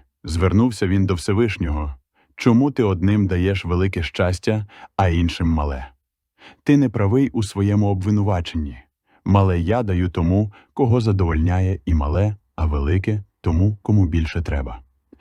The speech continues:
Так мені треба набагато більше, ніж я маю, а ти дав мені набагато менше, ніж я хочу.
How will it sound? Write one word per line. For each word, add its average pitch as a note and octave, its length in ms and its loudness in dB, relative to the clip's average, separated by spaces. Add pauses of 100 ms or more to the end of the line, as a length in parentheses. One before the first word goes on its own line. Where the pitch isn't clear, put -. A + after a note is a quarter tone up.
(240)
Так G#2+ 200 -2
мені G2+ 220 4
треба G#2+ 300 0
набагато F2+ 520 0
більше, F2+ 380 0
ніж D2 200 -2
я C#2+ 120 -2
маю, C2+ 360 -4 (320)
а G2+ 100 2
ти G2 160 2
дав G2 300 2
мені G2 200 2
набагато D#2 500 -2
менше, D#2 380 0
ніж D#2 180 0
я D2+ 100 -2
хочу. D2+ 400 -4